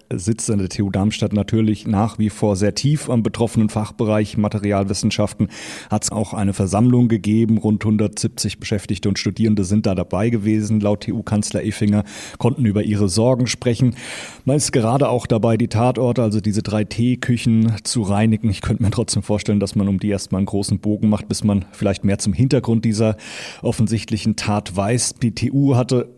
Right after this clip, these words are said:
gestern dann ja auch nochmal an alle Angehörigen den Appell gerichtet, nichts zu essen oder zu trinken, was in irgendwelchen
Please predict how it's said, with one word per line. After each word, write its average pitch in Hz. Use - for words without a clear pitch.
gestern 117
dann 107
ja 107
auch 110
nochmal 110
an 110
alle 110
Angehörigen 110
den 107
Appell 110
gerichtet, 110
nichts 110
zu 123
essen 113
oder 107
zu -
trinken, 113
was 104
in 104
irgendwelchen 107